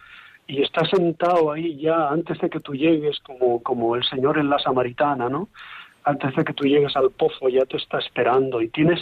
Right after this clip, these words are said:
sed de ti, pues eso, eso, eh, es que no, no, no hay, no hay oro que lo pague, ¿no? Y eso son vivencias, sí, cuando quizá en la parroquia, mm, no digo que lo hagas mal, ¿no? Pero, pero hay otros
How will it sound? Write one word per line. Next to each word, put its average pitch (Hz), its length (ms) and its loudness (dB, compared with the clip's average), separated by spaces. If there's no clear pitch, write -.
sed 180 220 2
de 127 160 0
ti, 131 320 -14
pues - 160 -2
eso, 226 500 2
eso, 226 420 2
eh, 190 280 2
es 175 140 -2
que 196 120 2
no, 208 180 6
no, 190 320 0
no 165 180 2
hay, 196 200 4
no 170 200 0
hay 180 100 4
oro 190 220 4
que - 80 -12
lo 117 140 -4
pague, 127 340 -2
¿no? - 120 -12
Y 170 160 4
eso 202 180 2
son 202 220 -4
vivencias, 165 640 0
sí, 151 120 -2
cuando 123 520 2
quizá 156 240 0
en 185 80 6
la 190 100 6
parroquia, 185 760 0
mm, 156 520 -2
no 160 100 4
digo 180 260 2
que 170 100 -4
lo 139 140 2
hagas 139 280 -2
mal, 127 320 0
¿no? 190 160 -2
Pero, 156 500 4
pero 156 300 2
hay 185 180 0
otros 185 240 -4